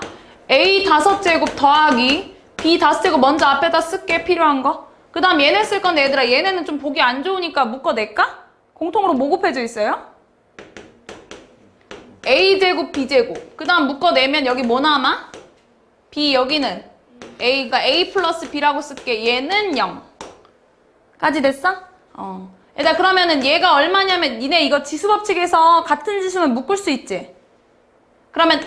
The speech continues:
A 다섯 제곱 더하기 B 다섯 제곱은 삼의 제곱이랑 똑같네. A, B의 제곱이니까. 아, 더하기 구 곱하기 얘가 얼마냐면 얘는 삼이라며. 는 영.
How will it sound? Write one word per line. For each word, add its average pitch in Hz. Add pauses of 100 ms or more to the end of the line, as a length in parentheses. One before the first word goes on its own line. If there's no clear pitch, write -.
A 381
다섯 381
제곱 349
더하기 311
B 311
다섯 359
제곱은 320 (220)
삼의 453
제곱이랑 339
똑같네. 339
A, 311
B의 311
제곱이니까. 226 (560)
아, 220 (960)
더하기 320
구 349
곱하기 311
얘가 277
얼마냐면 311
얘는 269
삼이라며. 294 (560)
는 381
영. 220